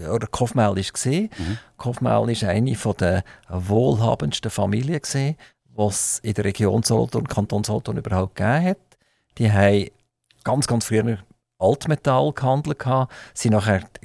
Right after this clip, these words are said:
Speaker 1: gross diversifiziert. Und wie es so oft ist, dritte, vierte Generation von der Familie, äh, äh, schaut nachher nicht mehr so effizient zum Business und dann ist das kaputt gegangen.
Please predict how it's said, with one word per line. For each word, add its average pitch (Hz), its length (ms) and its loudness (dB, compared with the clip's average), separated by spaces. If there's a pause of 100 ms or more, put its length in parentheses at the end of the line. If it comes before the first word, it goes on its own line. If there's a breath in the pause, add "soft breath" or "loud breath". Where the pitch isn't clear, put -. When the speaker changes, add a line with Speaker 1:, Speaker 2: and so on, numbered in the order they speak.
(120)
Speaker 1:
gross 110 320 2
diversifiziert. 117 1080 -2 (460 loud breath)
Und 110 320 4
wie 127 60 4
es 127 120 4
so 120 240 2 (100)
oft 117 300 0
ist, - 240 -2
dritte, 117 280 -2
vierte 107 300 -2
Generation 107 840 -2
von - 140 -8
der - 100 -10
Familie, 107 540 0 (360 soft breath)
äh, 107 220 4 (240)
äh, 101 240 2
schaut 123 320 2
nachher 139 180 2
nicht 135 120 2
mehr 127 80 -4
so 123 400 -2 (140)
effizient 120 580 0
zum 120 120 -4
Business 117 380 -2
und 107 160 -4
dann 110 100 0
ist - 140 -4
das - 140 -6
kaputt 165 340 2
gegangen. 170 280 4